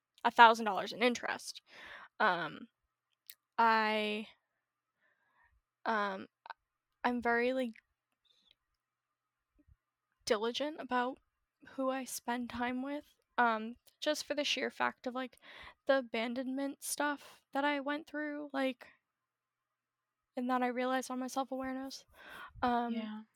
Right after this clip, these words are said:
Speaker 1: I still get tattooed. I still have really bad body dysmorphia. I don't think that's something that I'll ever be able to really work on. Um, part of it is, like, the way I was brought up. I was brought up diet culture.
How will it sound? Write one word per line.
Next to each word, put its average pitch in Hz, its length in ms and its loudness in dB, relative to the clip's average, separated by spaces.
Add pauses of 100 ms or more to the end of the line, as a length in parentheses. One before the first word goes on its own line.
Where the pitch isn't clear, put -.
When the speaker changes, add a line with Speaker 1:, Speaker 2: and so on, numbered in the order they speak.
(120)
Speaker 1:
I 247 60 -2
still 254 440 -2
get 262 220 0
tattooed. 240 680 -6 (300)
I 240 60 -6
still 247 240 0
have 226 240 -4
really 240 180 -6
bad 233 260 -2
body 214 260 -2
dysmorphia. 247 580 -6
I 247 60 -2
don't 247 180 -8
think 254 140 -6
that's - 200 -6
something 214 340 -6
that - 200 -4 (460)
I'll 185 220 -2
ever 214 440 -2
be 247 360 -6
able 262 260 -6
to 262 600 -8 (520)
really 262 540 -4 (340)
work 254 240 -4
on. 277 260 -10 (580)
Um, 226 480 2 (380)
part 240 260 -2
of 240 80 -4
it 247 200 -4
is, 247 280 -4
like, - 320 -6 (440)
the 240 100 0
way 220 200 -2
I 214 40 0
was 214 120 -6
brought 202 220 -4
up. 220 180 -4 (360)
I 233 40 0
was 226 100 -2
brought 208 220 0
up - 140 -2 (100)
diet - 300 0
culture. - 460 -4